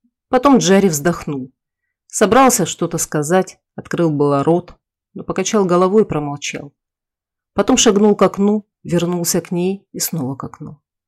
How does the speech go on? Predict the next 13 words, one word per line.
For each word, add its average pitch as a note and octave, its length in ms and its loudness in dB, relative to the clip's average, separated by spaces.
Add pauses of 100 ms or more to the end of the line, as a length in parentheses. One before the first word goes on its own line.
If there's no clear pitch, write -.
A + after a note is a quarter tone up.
(300)
Потом A#3 240 2
всё-таки G#3 340 0
остановился E3 640 -2
перед C#3+ 240 -8
ней. C#3 240 -12 (1700)
"Иди, F3+ 380 4
Юла, D3+ 420 2 (560)
иди, E3+ 400 0 (520)
ты F#3 80 -6
свободна. D#3 640 0 (500)
Я F3+ 180 4
отпускаю E3 520 -2
тебя", A#2+ 320 -12